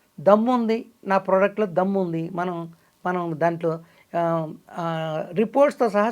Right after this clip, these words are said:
చూపించాం. అదే రిపోర్ట్స్ మేము నైంటీ నైన్ పర్సెంట్ మా క్లినిక్కి వస్తే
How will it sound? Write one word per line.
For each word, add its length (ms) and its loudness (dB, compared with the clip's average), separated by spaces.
చూపించాం. 380 -10
అదే 240 8
రిపోర్ట్స్ 460 2
మేము 200 0
నైంటీ 360 2
నైన్ 300 -2
పర్సెంట్ 400 -2
మా 320 2
క్లినిక్కి 400 2
వస్తే 300 -2